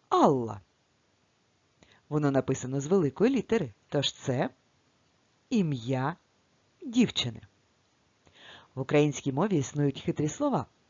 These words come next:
які читаються як зліва направо, так і справа наліво. Ми вже прочитали це слово. Алла. А давай прочитаємо це слово з кінця.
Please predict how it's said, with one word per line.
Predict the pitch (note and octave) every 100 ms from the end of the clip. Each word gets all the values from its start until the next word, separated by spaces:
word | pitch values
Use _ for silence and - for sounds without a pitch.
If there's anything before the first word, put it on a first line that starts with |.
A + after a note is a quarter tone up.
| - - - -
які | D#3 D3+ G3
читаються | F#3 - D#3 C3 - C#3+
як | C#3+ C3+ A#2+
зліва | G2+ G2 G#2+ C3 A3
направо, | F4+ G#4 G#4+ G#3 G2+ - _ - _ _ _ _
так | - G4+ - -
і | C4+
справа | - - A3 A3+ G3 C#3+ A#2 - _ -
наліво. | C3+ C#3+ G#3 A3+ F3+ A2+ - _ _ _ _ _ _ _ _ _ _ _ _ _ _ _
Ми | G3+ F3+
вже | E3+
прочитали | F3 E3+ A3 G#3 D3
це | B2 B2+
слово. | - A#2+ A2+ - _ - - _ _ _ -
Алла. | C#4+ C4+ F#3+ C#3+ B2+ B2 B2 A#2 - _ _ _ _ _ _ - - -
А | - A#2+
давай | B2+ B2 D3
прочитаємо | - A#2+ - C3+ B2+ A2+
це | - C3
слово | - A#3 D4 C#3 _ _ -
з | - -
кінця. | - A#3+ B3 - G#3 C3